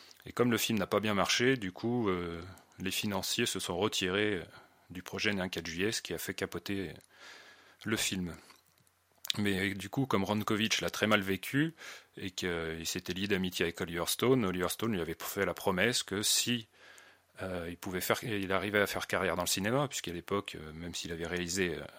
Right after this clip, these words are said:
un film d'horreur, euh, Seizer, il était surtout connu pour ses travaux de scénariste,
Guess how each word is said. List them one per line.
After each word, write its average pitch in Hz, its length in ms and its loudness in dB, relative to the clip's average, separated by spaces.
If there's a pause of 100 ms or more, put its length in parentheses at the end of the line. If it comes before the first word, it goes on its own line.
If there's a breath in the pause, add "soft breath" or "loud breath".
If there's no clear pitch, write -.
un 98 60 -4
film 92 240 -4
d'horreur, 90 420 2
euh, 80 140 -10
Seizer, 87 600 -2 (560 loud breath)
il - 60 -12
était - 120 -8
surtout - 300 0
connu 110 280 4
pour 101 140 0
ses 92 140 0
travaux 90 260 0
de - 60 -6
scénariste, 90 640 -2